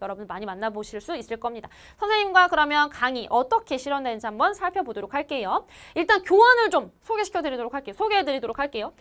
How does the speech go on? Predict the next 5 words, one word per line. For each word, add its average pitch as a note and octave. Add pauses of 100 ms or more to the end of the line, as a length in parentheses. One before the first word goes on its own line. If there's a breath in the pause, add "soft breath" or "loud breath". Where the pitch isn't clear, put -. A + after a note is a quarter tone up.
(260 soft breath)
교환은 F4 (220)
이렇게 E4
만들었어요. G#3 (160)
표지 A#4 (360)
상당히 F4